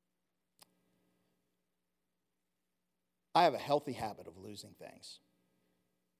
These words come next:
If I lose something like my wallet, a credit card, or, or some money, I'm frantic.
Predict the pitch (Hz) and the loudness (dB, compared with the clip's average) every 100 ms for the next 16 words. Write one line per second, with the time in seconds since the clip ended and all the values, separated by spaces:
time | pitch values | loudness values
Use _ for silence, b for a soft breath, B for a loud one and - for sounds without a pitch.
0 | _ _ _ - 151 175 180 160 - 151 | _ _ _ -6 6 8 10 8 6 4
1 | 143 127 120 120 110 110 98 104 - - | 4 4 4 2 0 0 -2 -6 -10 -20
2 | _ - - 147 127 123 135 120 123 117 | _ -18 -6 -2 -2 -2 2 4 2 -2
3 | 101 117 - 135 120 127 120 110 - 139 | -8 -10 -6 -4 -2 -4 -4 -8 -4 -2
4 | 135 - 135 127 117 - - - | -2 -6 -6 -6 -6 -12 -16 -20